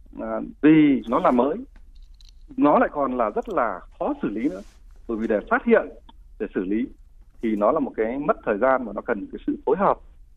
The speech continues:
Và nó đôi khi nó là mang cái tính chất công nghệ cao, nên là không phải cơ quan đơn vị nào hoặc là người thực thi công vụ nào cũng có thể xử lý được. Đôi khi chúng ta cần phải có những cái trang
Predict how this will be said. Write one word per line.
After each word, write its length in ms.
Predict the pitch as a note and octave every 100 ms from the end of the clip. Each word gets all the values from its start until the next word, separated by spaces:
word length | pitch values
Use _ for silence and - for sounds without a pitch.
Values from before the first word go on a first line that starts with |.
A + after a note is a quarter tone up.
| - -
Và 120 | G2+
nó 160 | G#2 A2+
đôi 120 | D#3 D#3
khi 120 | D#3+
nó 160 | C3 D3
là 260 | C#3+ G#2+
mang 220 | G2+ B2 C3+
cái 60 |
tính 160 | A#2+ A#2+
chất 180 | C#3 -
công 160 | D3+
nghệ 120 | D3 C3
cao, 240 | C#3 C#3 - - - -
nên 160 | C#3 D3+
là 60 | C3
không 220 | - G3+
phải 240 | D#3+ G#2 -
cơ 100 | F3 E3+
quan 260 | F3+ E3+ E3
đơn 180 | E3+
vị 100 | - D3
nào 300 | C3+ A2 F2 - - - -
hoặc 140 | C3 B2
là 60 |
người 160 | A#2+ A#2
thực 140 | - -
thi 80 | D3
công 160 | E3+ D3+
vụ 140 | -
nào 180 | B2+ G2
cũng 140 | -
có 80 | -
thể 140 | - G2+
xử 60 | G2
lý 120 | G2
được. 180 | D3 G#2+ - - - -
Đôi 120 | D3 C#3+
khi 120 | D3 C#3
chúng 120 | C#3+
ta 120 | C#3+ -
cần 220 | A2+ G#2
phải 100 | F#2+ -
có 140 | G#2+
những 160 | C#3+ D#3
cái 100 | D#3+ D#3+
trang 300 | D#3 D3